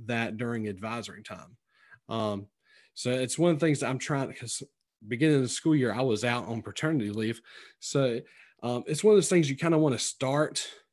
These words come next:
in the beginning, set the foundation on. Um, and I'm, I'm coming, uh, I've been working on something to, you know, start in the spring semester with my students, um,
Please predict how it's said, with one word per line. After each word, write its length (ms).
in 120
the 80
beginning, 460
set 260
the 80
foundation 680
on. 260
Um, 460
and 100
I'm, 140
I'm 160
coming, 400
uh, 400
I've 140
been 120
working 280
on 120
something 460
to, 260
you 80
know, 80
start 500
in 180
the 80
spring 520
semester 440
with 100
my 140
students, 560
um, 480